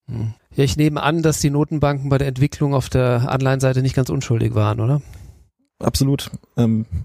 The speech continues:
Speaker 2: die, die Ankaufprogramme laufen auf Hochtouren nach wie vor, ähm, direkt auch im Unternehmensbereich. Ähm, die E Z B hat ja auch das C S P P-Ankaufprogramm, wo sie spezifisch Unternehmensanleihen im Investment Grade,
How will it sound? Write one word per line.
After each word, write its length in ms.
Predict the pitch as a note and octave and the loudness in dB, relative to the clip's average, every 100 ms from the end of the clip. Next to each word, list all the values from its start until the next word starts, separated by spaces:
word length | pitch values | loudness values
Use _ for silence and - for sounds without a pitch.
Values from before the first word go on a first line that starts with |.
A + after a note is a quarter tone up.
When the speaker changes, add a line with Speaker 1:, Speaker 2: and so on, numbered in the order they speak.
| - - - _ _ _ _ - | -10 -18 -20 _ _ _ _ -2
Speaker 2:
die, 80 | |
die 100 | A#2 | 0
Ankaufprogramme 640 | G2+ A2+ A#2+ B2+ A#2 A#2 A2 | 2 0 0 0 2 2 2
laufen 520 | G#2+ A2+ A#2+ A#2 A#2 | 0 0 0 2 0
auf 140 | A2+ | 0
Hochtouren 540 | A#2 A2 A#2+ - B2+ A#2+ | 0 2 0 2 0 2
nach 180 | A#2 | 0
wie 60 | B2 | -2
vor, 320 | - A#2+ C3+ B2 - - | 0 0 0 -4 -4 0
ähm, 260 | A2+ G#2 | 2 2
direkt 320 | G#2 A2+ A2+ | 0 -2 0
auch 300 | A2+ A2+ - - - | 2 2 0 -10 -2
im 180 | G#2+ A2+ | 0 2
Unternehmensbereich. 1080 | A2+ G#2+ A#2 B2+ - B2+ B2+ C3 - - F3+ | 2 2 0 -2 0 0 0 -2 -4 -4 0
Ähm, 460 | A2 G#2+ G#2+ G#2+ G#2 - | 2 2 0 -2 -4 -2
die 100 | A#2 - - | -2 0 -2
E 60 | |
Z 180 | - A2+ | 0 0
B 160 | A2+ G#2+ | 2 0
hat 160 | A2 | 0
ja 80 | F#2 | 0
auch 160 | G#2+ - | -2 -2
das 160 | G#2 | -4
C 140 | - G#2+ | -2 -2
S 80 | |
P 100 | - | 0
P-Ankaufprogramm, 760 | - - C#3 C3+ - B2+ B2 B2 | 0 0 0 0 0 0 0 0
wo 100 | A#2 | 0
sie 100 | A2 | 0
spezifisch 460 | G#2+ A2+ B2+ B2+ B2+ | 0 0 0 0 0
Unternehmensanleihen 800 | A2 G#2+ A2 A2 A2 G#2+ G#2 G#2+ | 2 2 2 0 0 2 2 2
im 180 | G#2+ G#2 | 2 2
Investment 420 | G#2 A#2+ - D#3+ | 0 0 -2 0
Grade, 280 | C#3+ D3 | 2 0